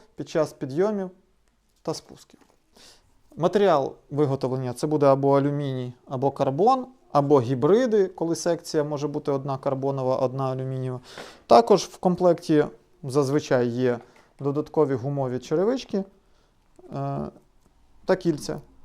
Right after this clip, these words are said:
Для сухої погоди окремо можна придбати для снігу. Вони більші та допомагають рухатися взимку при підйомах. Трекінгові палиці бувають фіксованої довжини або ж складені,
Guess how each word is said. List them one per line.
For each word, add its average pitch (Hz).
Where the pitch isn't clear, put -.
Для 143
сухої 240
погоди 190
окремо 175
можна 151
придбати 151
для 120
снігу. 135
Вони 131
більші 151
та 139
допомагають 135
рухатися 139
взимку 117
при 123
підйомах. 117
Трекінгові 190
палиці 156
бувають 143
фіксованої 269
довжини 220
або 214
ж -
складені, 123